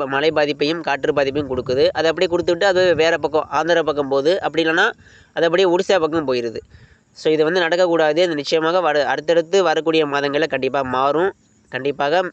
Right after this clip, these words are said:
பற்றாக்குறையாக இருக்கக்கூடிய எல்லா இடங்களுக்கும் மழை வந்து சிறப்பாக பெய்ய போகுது, வாய்ப்பு இருக்கு.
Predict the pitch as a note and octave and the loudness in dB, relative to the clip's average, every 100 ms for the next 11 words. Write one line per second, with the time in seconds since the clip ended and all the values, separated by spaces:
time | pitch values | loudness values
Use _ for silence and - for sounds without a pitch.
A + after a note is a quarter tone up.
0 | _ C#3 C3 F3 F#3 F3 E3+ E3 D#3+ E3 | _ -6 -4 0 0 0 0 2 2 2
1 | F3+ D3+ D3 D3+ C#3+ C#3+ D3+ C3+ B2 C3+ | 2 2 2 0 0 0 0 0 -2 0
2 | C3 C3 C#3+ D3+ D3 - F3+ C#3+ C#3 C3 | 0 0 0 0 0 0 -2 -2 -2 -2
3 | C3 C#3 - A#2+ B2 A#2+ A#2+ B2 B2+ B2+ | -4 -4 -4 -4 -2 -2 -4 -4 -2 -2
4 | C#3+ B2 A#2+ A#2+ A#2 | 0 -2 -6 -8 0